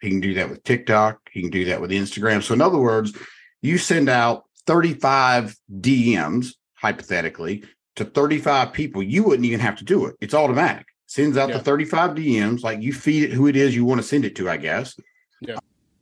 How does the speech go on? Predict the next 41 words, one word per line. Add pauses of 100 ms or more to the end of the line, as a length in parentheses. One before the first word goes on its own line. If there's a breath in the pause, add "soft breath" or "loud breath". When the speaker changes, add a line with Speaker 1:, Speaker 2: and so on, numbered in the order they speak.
(400)
Speaker 1:
And,
and
it (500)
con-,
will
have
a
conversation
with
you
up
until
whatever
point
you
don't
want
it
to
have
a
conversation
anymore. (640)
Speaker 2:
Yeah. (840)
Speaker 1:
Which
is
Speaker 2:
Yeah.
Speaker 1:
sick. (640)
It's
Speaker 2:
Yeah,
it's (100)
Speaker 1:
sick. (1400)
Speaker 2:
but
that's
reasonable.
Like,
there's
tons
of
those.
Like,